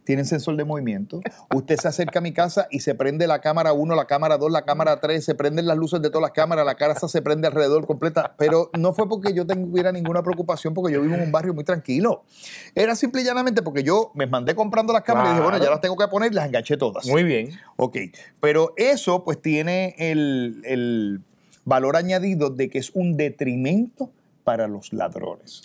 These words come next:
Speaker 1: Un
Speaker 2: Por-
Speaker 1: ladrón viene
Speaker 2: Ujú.
Speaker 1: y ve tanta cámara y dice, "¿Sabes qué? No voy a robar en esta casa, me voy pa' más adelante aquella, que aquella
Speaker 2: Hace
Speaker 1: no tiene
Speaker 2: sentido.
Speaker 1: cámara",
Speaker 2: Hace
Speaker 1: ¿verdad?
Speaker 2: sentido.
Speaker 1: Era la razón por la cual se le ponían bastones a los carros.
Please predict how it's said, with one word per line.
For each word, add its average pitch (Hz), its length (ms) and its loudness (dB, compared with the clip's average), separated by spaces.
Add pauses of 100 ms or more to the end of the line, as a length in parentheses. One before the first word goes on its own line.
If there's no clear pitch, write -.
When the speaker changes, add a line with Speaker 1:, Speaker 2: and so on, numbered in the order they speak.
Speaker 1:
Un 104 80 -10
Speaker 2:
Por- 104 80 -2
Speaker 1:
ladrón 135 360 0
viene 196 340 0
Speaker 2:
Ujú. 107 320 -8 (100)
Speaker 1:
y 113 140 0
ve 110 120 0
tanta 156 380 -2
cámara 160 340 0
y 131 40 0
dice, 131 200 -4
"¿Sabes 196 220 -2
qué? 247 220 -4 (680)
No 151 220 -2
voy 185 120 -2
a 175 60 -2
robar 165 260 -4
en 160 80 -6
esta 151 220 -6
casa, 135 300 -6
me 110 120 -2
voy 131 240 -2
pa' 151 180 -2
más 156 140 -4
adelante 156 360 -2
aquella, 135 340 -4
que - 120 -10
aquella 107 160 0
Speaker 2:
Hace 120 100 0
Speaker 1:
no 104 60 -4
tiene 101 240 -4
Speaker 2:
sentido. 92 160 -4
Speaker 1:
cámara", - 240 -14 (160)
Speaker 2:
Hace 101 140 -4
Speaker 1:
¿verdad? 127 140 0
Speaker 2:
sentido. 180 340 -4
Speaker 1:
Era 143 140 4
la 175 120 -2
razón 185 300 -4
por 185 120 -2
la 180 80 -2
cual 190 160 -2
se 180 100 -4
le 139 80 -6
ponían 120 280 -4
bastones 143 420 -4
a 117 40 -2
los 98 120 -10
carros. - 500 -8